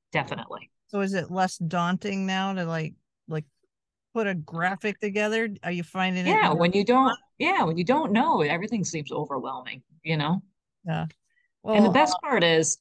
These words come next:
Speaker 1: I get solicited all the time by companies wanting to take over our marketing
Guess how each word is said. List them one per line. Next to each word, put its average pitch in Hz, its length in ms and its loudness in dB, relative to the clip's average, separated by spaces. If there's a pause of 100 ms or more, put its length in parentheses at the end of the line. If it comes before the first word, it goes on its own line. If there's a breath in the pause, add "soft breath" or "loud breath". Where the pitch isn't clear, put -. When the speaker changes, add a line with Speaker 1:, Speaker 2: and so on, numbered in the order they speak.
Speaker 1:
I 190 120 2
get 175 180 -2
solicited 202 640 -2
all 175 240 -2
the 160 100 -8
time 156 380 -8 (180)
by 165 260 -6
companies 147 460 -6
wanting 143 420 -2
to 185 80 -4
take 190 260 -8
over 196 200 -4
our 196 180 -2
marketing 196 500 -4